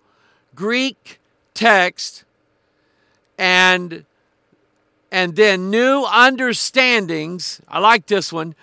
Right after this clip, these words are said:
new understandings of Greek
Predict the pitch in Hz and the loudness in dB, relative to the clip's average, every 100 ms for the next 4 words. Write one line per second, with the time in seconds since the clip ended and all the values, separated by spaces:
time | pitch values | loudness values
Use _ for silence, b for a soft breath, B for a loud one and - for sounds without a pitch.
0 | b b 147 196 254 269 214 226 262 254 | b b 0 2 4 2 2 2 2 0
1 | 226 - 240 240 202 170 160 170 - - | -2 0 0 0 -2 -4 -6 -10 -14 -18
2 | B B B _ 202 196 190 160 - _ | B B B _ 2 4 4 0 -12 _
3 | 131 185 233 262 226 | -10 -4 -2 -4 -8